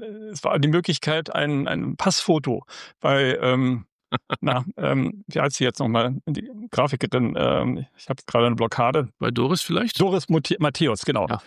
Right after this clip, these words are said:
Speaker 1: Das Doris Matthäus zu schicken. Und die hat dann eine wunderschöne Grafik daraus gezaubert und das gleichzeitig auch noch mit meinem Berufsbild verbunden. Also ich bin da ja ein, ein, als Eishockeyspieler mit einer Robe und einer,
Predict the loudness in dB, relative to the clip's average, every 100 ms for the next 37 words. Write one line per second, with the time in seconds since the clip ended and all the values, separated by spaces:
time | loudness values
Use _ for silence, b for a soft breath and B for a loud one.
0 | -2 -2 0 -2 0 -2 2 2 0 -4
1 | -2 -2 -4 B 0 2 4 4 2 2
2 | 2 2 2 2 4 2 2 0 2 0
3 | 0 0 2 2 0 -2 -2 0 4 2
4 | 0 B B B 0 0 0 0 -2 0
5 | -2 0 2 4 4 2 0 2 2 2
6 | 2 0 0 0 2 0 2 0 0 0
7 | -2 0 0 2 2 2 0 -2 -4 -6
8 | -6 -4 -4 -4 -4 -2 -2 0 0 0
9 | -2 0 0 0 0 2 4 4 4 4
10 | 2 2 2 0